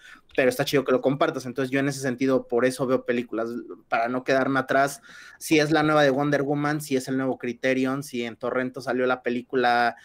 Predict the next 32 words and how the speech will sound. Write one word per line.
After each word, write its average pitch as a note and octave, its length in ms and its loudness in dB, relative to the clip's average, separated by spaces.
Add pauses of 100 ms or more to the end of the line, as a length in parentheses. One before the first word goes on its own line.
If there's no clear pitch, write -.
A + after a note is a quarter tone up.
(240)
de B2 800 2
alguien D3 360 2
que B2 640 2
apenas C#3+ 360 -4
está C3+ 180 -4
haciendo C#3 260 -6
su C3+ 120 -4
ópera B2+ 300 -2
prima, B2+ 300 -6
pues A2+ 140 -18
está B2 200 -8
chido, C#3 300 -2
me D3 120 -2
aparece A#2+ 340 -4
ahí B2+ 140 -2
en... B2 280 -8
en, A#2+ 220 -20 (480)
yo F#3 120 6
sí A3+ 100 4
promuevo D#3 380 4
Torrento, A#2 520 -2
entonces A#2 400 -12
aquí A#2+ 320 -12
yo B2 120 -6
no B2 280 -8
tengo B2+ 240 -6
pelos B2 240 0
en A#2 80 -2
la G#2+ 80 0
lengua, G#2+ 300 -4
entonces G#2+ 440 -12
sí, A#2 280 -6